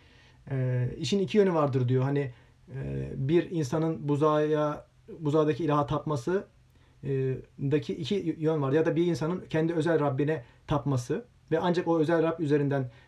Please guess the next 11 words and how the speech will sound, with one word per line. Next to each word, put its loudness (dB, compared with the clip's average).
mutlak -2
hakla -2
ilişki -4
kurabilmesinin 0
iki 2
yönü 4
vardır. 0
Bir, 2
ilk 2
yönü 4
meselenin, -2